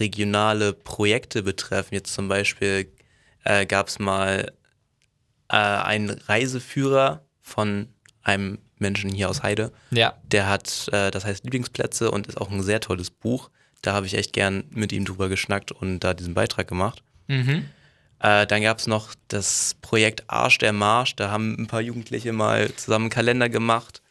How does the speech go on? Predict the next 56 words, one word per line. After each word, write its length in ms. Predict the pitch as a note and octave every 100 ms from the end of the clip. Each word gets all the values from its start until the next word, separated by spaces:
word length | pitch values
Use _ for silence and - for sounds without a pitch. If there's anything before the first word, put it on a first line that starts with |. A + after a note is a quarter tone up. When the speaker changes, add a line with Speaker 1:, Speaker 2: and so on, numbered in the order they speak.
| _
Speaker 2:
Fantastisch. 460 | - C3 B2+ C3 A#2+
Speaker 1:
für 40 | A#2
die 100 | A2
Westküste. 600 | A#2+ - A#2 - - G#2
Das 220 | G2+ -
war 80 | G#2+
auch 120 | -
echt 240 | - G2+ -
super. 400 | A2 G2+ F#2+ G#2 - -
Speaker 2:
An 100 | C3+
den 180 | B2 A#2+
hatte 120 | A#2
ich 100 | -
auch 140 | A2
gedacht. 260 | - A2 -
Das 100 | B2+
ist 100 | B2
auf 120 | A2
jeden 120 | C3
Fall 120 | B2+ A2
bisher 300 | A#2+ A#2+ A#2
einer 240 | A2+ G#2+
deiner 420 | G#2+ G#2 G#2 G#2 _ _ _ _ _ _ _ _ _ _ _ _ -
Speaker 1:
Ja. 100 | A2
Speaker 2:
vielleicht 280 | A#2 B2+ -
besten, 540 | B2 C#3+ - D3 C3+
aber 260 | A#2+ A#2 G2
auch, 280 | A#2 - -
äh, 580 | F#2+ G2+ F#2+ F2+ D#2+ D#2
interessantesten 540 | B2+ A#2+ B2+ A2+ G2+
Beiträge 320 | F2 - G2 G#2
Speaker 1:
Äh, 0 |
der 40 |
hat 60 | A2+
Speaker 2:
gewesen. 160 | A#2+ B2+
Speaker 1:
auf 80 | B2+
jeden 140 | B2
Fall 140 | -
am 100 | G#2
meisten 300 | G2+ F#2+ -
Spaß 340 | - F#2+ F2+ -
gemacht, 220 | G2+ F#2
muss 100 | -
Speaker 2:
Das 160 | B2+ -
Speaker 1:
ich 60 |
sagen. 160 | - G2+ A#2
Speaker 2:
glaub 220 | A2+ G#2
ich 100 | -
gerne. 300 | G2 F#2+ - _ -
Speaker 1:
Genau, 200 | G#2+ F#2+
aber 200 | F#2 F#2+
sonst 320 | G2 A2+ - -
stehe 180 | A2+
ich 80 | G#2
halt 120 | G#2+
auf 120 | F#2+